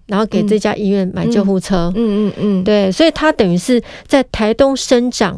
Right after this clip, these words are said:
Speaker 1: 所以他也回馈给台东。
Speaker 2: 嗯。
Speaker 1: 那我觉得他这个善举啊，比
Speaker 2: 嗯。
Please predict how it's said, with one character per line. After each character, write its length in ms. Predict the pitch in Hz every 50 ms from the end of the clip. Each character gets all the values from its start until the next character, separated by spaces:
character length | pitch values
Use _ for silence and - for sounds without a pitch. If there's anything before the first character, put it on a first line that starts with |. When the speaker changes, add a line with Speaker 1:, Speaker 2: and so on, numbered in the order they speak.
| 202
Speaker 1:
所 200 | - - - 285
以 100 | 269 220
他 180 | 208 202 202 262
也 200 | 254 220 190 - _ _ _ _ _ _ _
回 300 | _ - - - 220 226 247
馈 180 | - 311 294
给 160 | 240 - 180 165
台 260 | - - 185 180 180
东。 320 | - - 196 190 190 202 - - -
Speaker 2:
嗯。 140 | - 196 220
Speaker 1:
那 180 | 359 370 349 - 190 -
我 140 | - 214 180
觉 140 | - 294
得 60 | 330 330
他 180 | - - 285 277
这 100 | 302 277
个 60 | 247
善 420 | - - - - - 254 226 202
举 240 | 185 - - 180 165
啊， 140 | 175 170 180 -
比 260 | - 202 185 175 170 214
Speaker 2:
嗯。 220 | 214 202 190 190